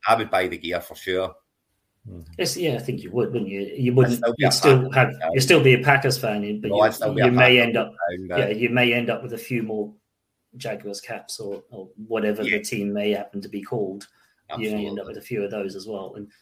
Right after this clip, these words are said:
Speaker 3: you know, and I think what might come from it is situations, you know, where, you know,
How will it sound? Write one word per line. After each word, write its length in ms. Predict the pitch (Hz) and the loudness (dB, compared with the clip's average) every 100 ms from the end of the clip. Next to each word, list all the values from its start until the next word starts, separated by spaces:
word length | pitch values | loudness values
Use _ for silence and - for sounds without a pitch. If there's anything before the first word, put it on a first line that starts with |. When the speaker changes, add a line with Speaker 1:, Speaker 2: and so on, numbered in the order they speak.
| - | -6
Speaker 3:
you 80 | 135 | -4
know, 200 | 104 - _ | -4 -6 _
and 100 | 131 | -6
I 60 | 127 | -4
think 260 | 143 135 | -4 -6
what 220 | 127 110 123 | -6 -8 -8
might 240 | 120 117 _ _ _ _ _ - | -10 -12 _ _ _ _ _ -16
come 240 | - 123 131 | -8 -6 -6
from 240 | 110 98 | -10 -12
it 100 | - | -14
is 160 | 98 - | -8 -8
situations, 720 | - 131 113 107 - 104 101 | -8 -10 -12 -10 -12 -14 -14
you 80 | 104 | -14
know, 180 | 98 95 _ _ _ _ _ _ _ - | -14 -16 _ _ _ _ _ _ _ -8
where, 320 | 113 107 104 | -6 -4 -6
you 160 | 113 104 | -10 -12
know, 340 | 98 113 | -12 -14